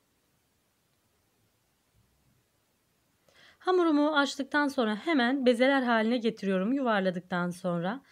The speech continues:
Ben altı eşit bezeye ayırdım. Büyüklük miktarını tavanızın boyutuna göre ayarlayabilirsiniz.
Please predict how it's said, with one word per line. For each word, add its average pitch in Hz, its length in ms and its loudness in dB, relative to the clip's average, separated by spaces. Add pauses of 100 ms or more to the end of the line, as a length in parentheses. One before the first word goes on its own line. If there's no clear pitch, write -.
(420)
Ben 302 180 2
altı 302 300 0
eşit 277 260 -4
bezeye 262 340 2
ayırdım. 208 640 0 (840)
Büyüklük 330 420 0
miktarını 247 600 0
tavanızın 240 520 -2
boyutuna 262 380 -2
göre 233 200 0
ayarlayabilirsiniz. 233 1120 -2